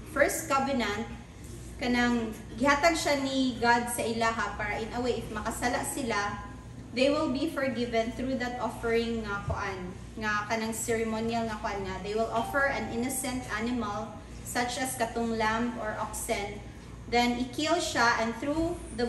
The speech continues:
blood of that animal, which kana bitaw symbolizes the blood of Jesus, nga mao'y makapalimpyo sa ilang sala. Murag,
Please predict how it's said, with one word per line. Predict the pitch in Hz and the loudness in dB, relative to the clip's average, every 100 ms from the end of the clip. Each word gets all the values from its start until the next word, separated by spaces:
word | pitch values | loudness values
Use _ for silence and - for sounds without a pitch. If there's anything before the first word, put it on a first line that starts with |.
| 220 | 2
blood | 262 277 240 | 4 4 2
of | 254 - 220 | -2 -2 2
that | 233 233 220 | 2 2 0
animal, | 233 262 240 202 196 202 - - - - - | 2 2 2 0 -2 -2 -8 -12 -14 -14 -8
which | 240 269 - - | -4 -2 -2 -2
kana | 277 285 | 0 2
bitaw | 269 277 262 262 | 0 0 0 2
symbolizes | 277 262 262 262 254 247 - 247 254 - - | 2 2 4 4 2 0 -2 -2 -2 -2 -2
the | 220 | 0
blood | 233 233 233 | 4 4 2
of | 254 | -6
Jesus, | 220 220 220 - 214 220 - - | -6 -6 -6 -4 -2 -2 -4 -4
nga | 220 | -2
mao'y | 214 220 254 | -2 0 2
makapalimpyo | 247 226 - 226 226 233 240 | 2 0 0 0 0 -2 -4
sa | - | -4
ilang | 220 202 202 208 | -6 -4 -6 -4
sala. | 226 202 190 180 - | -4 -4 -4 -8 -10
Murag, | 208 214 214 | -6 -4 -4